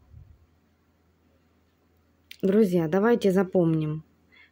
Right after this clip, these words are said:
на каком она у нас уровне, её желтизна,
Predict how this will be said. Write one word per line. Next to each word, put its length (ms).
на 120
каком 460
она 320
у 60
нас 380
уровне, 640
её 240
желтизна, 800